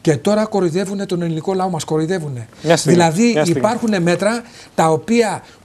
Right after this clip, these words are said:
Speaker 1: πρόκειται να ακο-, να, να εφαρμοστούν και ψάχνουν να βρουν τις συνθήκες κάτω υπό τις οποίες θα εφαρμοστούν. Διότι δεν μπορεί τώρα να έρθει η κυβέρνηση και να πει ότι πάμε σε τρίτο μνημόνιο. Ποιο κόμμα στη Βουλή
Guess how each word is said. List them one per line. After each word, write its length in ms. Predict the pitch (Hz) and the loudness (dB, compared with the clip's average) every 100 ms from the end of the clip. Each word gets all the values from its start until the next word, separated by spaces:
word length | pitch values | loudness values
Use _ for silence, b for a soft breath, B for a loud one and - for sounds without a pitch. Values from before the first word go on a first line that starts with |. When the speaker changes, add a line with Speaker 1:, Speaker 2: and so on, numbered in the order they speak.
| _ | _
Speaker 1:
πρόκειται 500 | 185 233 226 185 190 | 2 2 -2 -4 -2
να 140 | 170 | 0
ακο-, 300 | 170 151 180 | -2 -2 -4
να, 440 | 180 160 156 151 165 | 0 0 0 -2 -2
να 440 | 156 151 147 139 - 160 | -2 0 -2 0 0 0
εφαρμοστούν 640 | 147 147 143 - 170 226 - b b b b b b b _ | 0 -4 -4 -2 0 0 -8 b b b b b b b _
και 340 | 196 180 165 b b _ | 0 2 0 b b _
ψάχνουν 460 | - 214 233 240 | -2 0 0 -2
να 180 | 220 196 | -2 -2
βρουν 260 | 175 226 233 | 0 -2 -2
τις 140 | 190 | -4
συνθήκες 440 | - 147 220 233 220 | -4 -2 -2 -2 0
κάτω 240 | 226 226 | 0 0
υπό 180 | 226 208 | -2 -4
τις 180 | - 180 | -4 -6
οποίες 260 | 170 233 | -2 -2
θα 60 | 220 | -2
εφαρμοστούν. 580 | 190 202 208 233 196 120 B B | -4 -4 -4 -4 -4 -6 B B
Διότι 380 | 156 147 233 233 | -2 2 2 2
δεν 140 | 190 | 0
μπορεί 200 | 233 269 | 0 -2
τώρα 280 | 262 247 220 | 0 2 2
να 120 | 208 208 | 0 -2
έρθει 340 | - 190 165 B B | -2 -4 -4 B B
η 120 | - 175 | 0 2
κυβέρνηση 720 | 180 160 185 175 - 165 147 B B | 2 2 2 0 -2 -4 -6 B B
και 140 | 185 | 2
να 140 | 175 | 2
πει 100 | 160 | 0
ότι 180 | 185 180 | -2 -2
πάμε 260 | 165 180 165 | -2 -2 -2
σε 140 | 175 | -4
τρίτο 280 | 170 160 160 | -2 -2 -2
μνημόνιο. 440 | 156 147 147 143 | -2 -2 -4 -4
Ποιο 180 | 147 262 | -4 -4
κόμμα 260 | 254 302 269 | 0 0 0
στη 140 | 226 | -2
Βουλή 440 | 196 202 190 170 | -2 -2 0 0